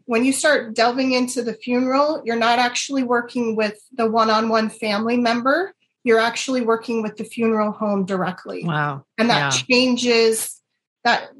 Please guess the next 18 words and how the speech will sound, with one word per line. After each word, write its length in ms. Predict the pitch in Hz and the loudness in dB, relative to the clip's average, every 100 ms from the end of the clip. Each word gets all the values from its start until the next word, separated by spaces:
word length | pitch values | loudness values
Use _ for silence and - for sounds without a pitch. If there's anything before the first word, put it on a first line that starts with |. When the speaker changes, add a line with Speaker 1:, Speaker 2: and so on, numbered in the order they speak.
| - | -4
Speaker 1:
that, 300 | 220 220 147 - _ _ _ _ _ | 0 0 -2 -10 _ _ _ _ _
that 160 | 247 254 | 2 2
allows 540 | 247 254 254 262 262 | 4 4 6 4 2
us 440 | 233 220 254 - - | 2 2 2 -4 -8
to, 680 | - 254 247 240 233 226 - | -6 -2 0 0 0 -2 -2
um, 560 | 214 202 190 185 190 202 _ _ - - _ _ _ _ | 0 0 2 0 -4 -8 _ _ -20 -20 _ _ _ _
kind 120 | 262 | 0
of 60 | 247 | 0
change 400 | - 269 269 254 | 2 4 4 2
how 200 | - 247 | 2 2
we 180 | 247 214 | 2 -2
think 380 | - 240 202 226 | 0 2 0 -2
and 140 | 208 | 0
where 180 | 214 220 | 0 0
we 100 | 226 | 0
put 220 | - 233 | -2 0
our 140 | 214 | 2
mindset 800 | 196 190 190 226 220 254 262 294 | 2 0 0 -2 -4 0 2 0